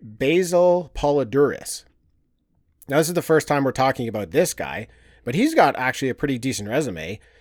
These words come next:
and my favorite work from him is easily the score for Conan the Barbarian.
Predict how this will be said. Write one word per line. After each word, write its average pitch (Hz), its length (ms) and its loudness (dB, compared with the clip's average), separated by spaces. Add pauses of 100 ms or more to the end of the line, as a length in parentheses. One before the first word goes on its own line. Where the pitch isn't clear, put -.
and 120 140 -6
my 156 160 2
favorite 156 480 0
work 139 240 0
from 104 160 -8
him 107 400 -4 (320)
is 131 260 -4
easily 170 540 0 (160)
the 120 100 -6
score 139 360 2
for 113 160 -8
Conan 123 400 0
the 107 80 -8
Barbarian. 110 720 -8